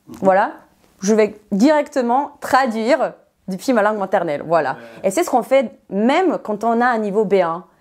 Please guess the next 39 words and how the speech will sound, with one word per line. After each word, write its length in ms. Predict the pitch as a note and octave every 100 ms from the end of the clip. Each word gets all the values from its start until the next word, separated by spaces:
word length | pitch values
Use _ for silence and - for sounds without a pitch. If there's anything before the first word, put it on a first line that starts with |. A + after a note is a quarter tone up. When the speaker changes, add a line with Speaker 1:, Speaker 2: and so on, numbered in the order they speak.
| _ -
Speaker 2:
même 220 | C#4+ G4
quand 220 | A3+ G#3
on 140 | G#3+ G#3+
a 40 |
un 140 | A#3+
niveau 460 | G#3 F#3 A3 G#3+ F#3
plus 280 | F#3 A3+ G3+
élevé. 420 | G3 E3+ E3+ G3 - -
C'est 120 | C#4
ce 60 | C#4
qu'on 160 | F4+
fait 80 | G#4+ C#5
parfois. 460 | C#4+ - F#3 F3 F3 _ _ _ _
Si 460 | - - C#4 D4+ D#4
on 140 | F#3 G3+
apprend, 840 | F#3+ - G#3 G#3 G#3+ A3 G#3 - D#3+
voilà, 200 | F3 F3+
de 100 | F3
nouvelles 280 | F3+ F#3
expressions 540 | D#3+ D#3 - D#3+ G3+ A3+
qui 100 | E3+
sont 160 | -
un 60 | D#3+
peu 140 | D#3+
plus 520 | D#3 - F#3+ F#3+ G3 F3+
compliquées, 680 | - E3 D#3+ D#3+ F3 F3 E3+
voilà. 280 | D3+ D3 D3+ - - - -
Donc, 160 | G#3 G3
je 100 | -
crois 180 | B3+
que 140 | C#4+ G3+
faire 260 | - B3+ C4
des 140 | G3+
associations, 480 | G3 F#3+ G3 F#3+ A#3+
c'est 180 | G#3+ E3
vraiment 300 | G3 A#3+ B3
crucial. 500 | - F#3+ - F3+ A#3 - -
Speaker 1:
D'accord. 500 | A#2+ A#2+ A#2 A#2 A#2+ -
Speaker 2:
Euh, 380 | G3 F#3+ F3+